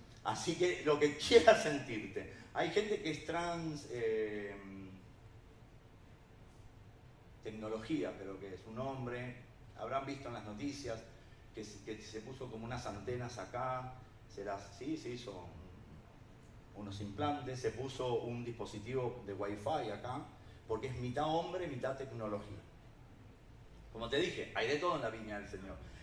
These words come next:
Pero ¿sabes de lo que depende? De esta falta de unidad en los tres cuerpos. Y nuestro enfermar tiene que ver, mirá esto, hay una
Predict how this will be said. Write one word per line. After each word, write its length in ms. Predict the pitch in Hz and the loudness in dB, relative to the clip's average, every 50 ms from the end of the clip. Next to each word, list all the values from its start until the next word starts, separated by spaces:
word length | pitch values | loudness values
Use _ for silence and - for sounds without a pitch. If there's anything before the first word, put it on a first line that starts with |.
| - - | -8 -4
Pero 140 | - 135 160 | -2 -2 0
¿sabes 260 | 156 202 214 247 254 | 2 2 2 2 4
de 60 | 254 | 4
lo 100 | 240 190 | 2 2
que 120 | 151 147 139 | 2 2 2
depende? 640 | 139 139 139 202 226 226 226 220 196 151 - - - - - - - - - - - | 0 -2 -4 -4 -4 0 0 0 0 0 -2 -6 -10 -14 -14 -14 -16 -16 -14 -6 -4
De 300 | - 120 117 - - - - - - - - | -2 -2 -2 -4 -8 -12 -14 -16 -16 -6 -4
esta 380 | 135 151 151 - 160 156 143 - - - - - - | -2 -2 -2 0 0 -2 -2 -2 -6 -10 -14 -2 0
falta 340 | - 180 - - - 175 147 | 2 2 2 2 0 0 0
de 80 | 147 | 0
unidad 360 | 135 127 127 123 139 165 165 | -2 -2 -2 2 2 2 2
en 80 | 160 147 | 2 -2
los 120 | 143 135 | -4 -4
tres 160 | - - 151 143 | -4 -6 -6 -6
cuerpos. 280 | - - - - - - - - - - - - - - - - - - - - - - - - - - - - - - - - - - - - - - - - - - - - - - - - - - - - - - - - - - - - | -6 -6 -8 -8 -8 -12 -14 -14 -14 -14 -14 -14 -14 -14 -16 -16 -14 -16 -14 -14 -14 -16 -14 -14 -14 -14 -14 -14 -14 -14 -14 -14 -14 -14 -14 -14 -14 -14 -12 -12 -12 -12 -12 -12 -12 -12 -14 -14 -14 -14 -14 -14 -14 -14 -14 -16 -14 -12 -2 0
Y 80 | 147 | 2
nuestro 400 | 160 190 233 247 247 - 226 226 | 4 4 4 2 2 2 2 2
enfermar 720 | 220 202 - 165 - 170 170 170 180 202 196 165 139 127 143 151 - - - - - - - - - - | 2 2 0 -2 0 2 2 2 2 2 2 2 2 0 -2 -4 -8 -12 -14 -16 -16 -16 -18 -18 -16 -10
tiene 400 | - 196 220 226 226 226 220 - | -2 0 2 2 4 2 2 2
que 120 | 165 170 170 | 2 2 2
ver, 480 | 175 185 175 151 127 113 110 113 - - - - - - - - | 4 4 4 4 4 2 0 -4 -8 -10 -14 -16 -16 -16 -16 -10
mirá 260 | - 117 131 156 170 170 | -6 0 2 2 2 2
esto, 300 | 147 - - - - - - - - - - - - - - - - - - - - - - - - - | -2 -4 -8 -10 -12 -12 -14 -14 -16 -16 -16 -16 -16 -16 -16 -16 -16 -16 -16 -16 -16 -16 -16 -12 0 2
hay 160 | 156 190 196 202 | 4 4 4 2
una 340 | 196 190 185 185 180 185 | 2 2 2 2 2 0